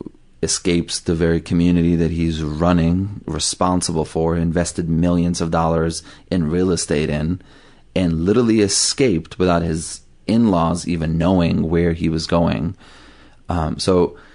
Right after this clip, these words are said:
I don't know the exact time, I don't know the exact date, but his wife being informed, his family, immediate family finding out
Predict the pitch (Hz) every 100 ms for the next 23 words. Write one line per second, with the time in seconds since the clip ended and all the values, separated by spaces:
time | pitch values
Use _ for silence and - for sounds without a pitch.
0 | - - 113 127 117 90 92 92 87 -
1 | - - 107 107 107 95 87 90 85 82
2 | 85 80 80 92 90 85 - 90 78 -
3 | - - - - - - 95 80 - -
4 | - 87 85 98 120 - - 110 107 104
5 | 101 - 98 95 92 90 90 - - -
6 | 101 98 101 95 92 90 - 90 95 90
7 | 85 95 87 85 82 - 92 90 90 87
8 | 87 85 82 -